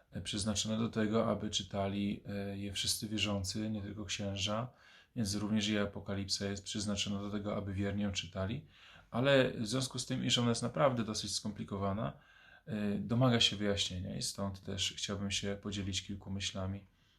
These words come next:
kilkoma, kilkoma uwagami na temat Apokalipsy. E, jeśli chodzi o sam ten rodzaj literacki, jakim jest apokaliptyka, e, to trzeba pamiętać, że nie wymyślił tego autor Apokalipsy, ale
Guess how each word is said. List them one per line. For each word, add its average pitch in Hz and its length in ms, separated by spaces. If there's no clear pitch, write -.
kilkoma, 104 540
kilkoma 101 320
uwagami 101 480
na 101 80
temat 95 320
Apokalipsy. 92 600
E, 104 60
jeśli 131 260
chodzi 185 200
o 131 280
sam 131 600
ten 110 160
rodzaj 143 440
literacki, 104 560
jakim 101 260
jest - 340
apokaliptyka, 110 1040
e, 104 200
to 113 100
trzeba 147 180
pamiętać, 131 500
że 117 480
nie 113 140
wymyślił 117 420
tego 98 460
autor 101 340
Apokalipsy, 98 760
ale 113 480